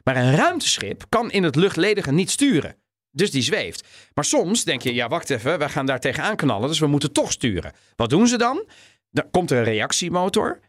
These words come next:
en die stoot materie uit. Maar dan moet je wel materie aan boord hebben om uit te stoten. En ze, zij sturen dus bij door zo'n reactiemotor die dan iets uitstoot. Maar als ze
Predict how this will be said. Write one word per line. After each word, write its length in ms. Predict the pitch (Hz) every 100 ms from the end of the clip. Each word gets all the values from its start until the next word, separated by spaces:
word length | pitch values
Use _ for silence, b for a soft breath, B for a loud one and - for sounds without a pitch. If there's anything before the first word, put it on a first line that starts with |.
| _ _
en 160 | 185
die 140 | 180 170
stoot 400 | - 226 226 160
materie 580 | 160 - 254 180 135
uit. 360 | 107 90 - - _ _ _ _ _ _
Maar 120 | -
dan 120 | 185 214
moet 100 | 226
je 60 |
wel 140 | 220 220
materie 580 | 180 180 226 180 156
aan 80 | 143
boord 260 | 143 226 226
hebben 240 | 151 143
om 80 | 175
uit 140 | 226
te 80 | 277
stoten. 460 | 220 156 107 101 - _ _ _ _
En 140 | 180
ze, 240 | 165 165 -
zij 200 | 151 185
sturen 300 | - 214 143
dus 120 | 139
bij 240 | 156 175 196
door 160 | - 147
zo'n 140 | 147
reactiemotor 680 | 143 147 - 180 170 185 180
die 140 | 160 170
dan 180 | 170 -
iets 180 | 160
uitstoot. 520 | - 208 - - 98 -
Maar 100 | -
als 180 | 190
ze 200 | 180 160